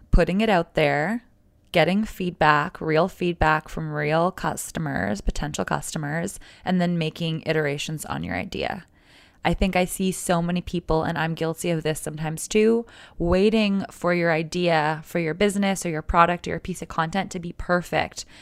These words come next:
before it goes out into the world. If it's perfect, you waited too long. I think you can spend so much time and so much money, which is scarier even too.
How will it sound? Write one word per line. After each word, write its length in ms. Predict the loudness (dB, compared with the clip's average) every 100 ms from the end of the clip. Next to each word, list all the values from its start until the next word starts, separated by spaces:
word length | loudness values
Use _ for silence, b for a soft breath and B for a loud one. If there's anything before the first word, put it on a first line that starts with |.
| B
before 360 | 0 2 2 0
it 80 | 0
goes 240 | 0 2
out 180 | -2 -2
into 200 | -6 -6
the 100 | -4
world. 440 | -2 -2 -4 -8 -8
If 120 | -6
it's 120 | -6
perfect, 500 | -4 -2 -2 -4 -6
you 80 | -4
waited 280 | -2 -2 -4
too 160 | -6
long. 400 | -4 -2 -2 -6 -12 b b b b b b
I 80 | -2
think 240 | 0 -2 -2
you 80 |
can 160 | -4 -4
spend 380 | -2 0 -2 -4
so 320 | -4 0 0
much 200 | -2 4
time 400 | 4 4 0 -2
and 180 | -4 -8
so 360 | -8 -4 -2
much 260 | -2 -4 -6
money, 600 | -8 -4 -4 -4 -8 -10
which 220 | -8 -6
is 140 | -4 -6
scarier 520 | -4 -2 0 0 -2
even 340 | -4 -4 -4
too. 580 | -4 -4 0 4 4 4